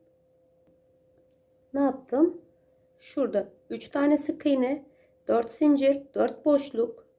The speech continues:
üç sık iğne, dört zincir, dört boşluk diye geldim.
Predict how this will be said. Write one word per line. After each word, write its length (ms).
üç 520
sık 320
iğne, 440
dört 260
zincir, 680
dört 280
boşluk 420
diye 160
geldim. 600